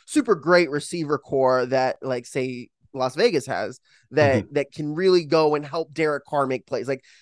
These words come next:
Speaker 1: Derek Carr, from what I've seen at least, he's not the kind of guy that's gonna go and make a great play on his own like Mahomes or Josh Allen would, but he's got people around him that can go and do that for him.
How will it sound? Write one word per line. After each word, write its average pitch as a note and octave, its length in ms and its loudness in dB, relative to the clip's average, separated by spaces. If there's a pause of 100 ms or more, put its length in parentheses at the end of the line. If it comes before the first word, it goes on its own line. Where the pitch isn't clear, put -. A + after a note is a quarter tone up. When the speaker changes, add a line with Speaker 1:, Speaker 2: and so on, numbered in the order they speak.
(500)
Speaker 1:
Derek D4 280 2
Carr, D3+ 600 6
from C#3+ 140 -6
what D3 100 0
I've D3+ 180 2
seen C3+ 160 -6
at F#2+ 80 -8
least, B2 320 -12 (1040)
he's G3+ 180 -4
not D4 160 6
the A#3 60 2
kind G#3+ 180 2
of G3 60 2
guy E3+ 120 6
that's D3+ 160 0
gonna D#3 160 -2
go D3 340 2
and C3 240 -8 (120)
make D3+ 280 0
a A#2+ 100 -6 (240)
great D#3 180 2
play C#3 160 -4
on B2+ 80 -2
his A#2+ 120 -6
own A2 140 -4
like B2+ 160 -6
Mahomes C3+ 480 -2
or B2 140 -4
Josh B2+ 240 0
Allen A2+ 260 -6
would, G2+ 300 -12
but D#3 200 0 (340)
he's G#3 180 -10
got D#4+ 340 2
people A#3 280 -4
around A#3 340 0
him C#3 320 -8 (100)
that D#3 160 -2
can F3 140 -6
go D#3+ 140 2
and D3+ 80 0
do D3+ 80 -2
that - 180 0
for D#3+ 220 -2
him. C2+ 140 -12